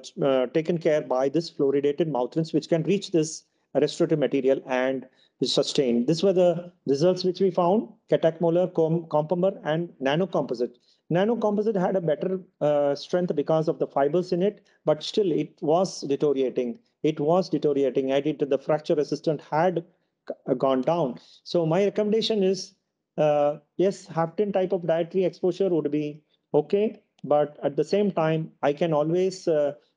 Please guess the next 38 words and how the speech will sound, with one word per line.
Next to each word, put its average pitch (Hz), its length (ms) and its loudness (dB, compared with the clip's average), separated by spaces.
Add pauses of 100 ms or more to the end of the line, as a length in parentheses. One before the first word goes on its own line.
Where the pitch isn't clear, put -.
recommend 175 500 0
a 165 100 0
fluoride 190 420 0
product 151 360 0
would, 143 220 0
uh, 135 180 2 (240)
help 208 340 0
to 175 100 0
see 196 180 0
that 151 380 0 (240)
these 190 180 0
challenges 175 460 0
which 175 120 0
are 160 60 4
made 151 400 2 (300)
can 143 140 2
be 131 80 0
reduced. 123 360 0
So 156 300 2 (220)
I 160 140 4
would 233 160 0
recommend 190 520 -2 (340)
at - 120 0
least 196 280 0 (100)
immediate 202 420 2
mouth 160 260 2
rinsing 160 520 -2
post 165 280 0
meal, 135 300 -2 (360)
uh, 135 420 4
even 180 260 2
if 165 100 -2
it 175 80 0
is 147 160 0
after 143 280 0
the 131 120 0
breakfast. 156 540 0
If, - 160 -4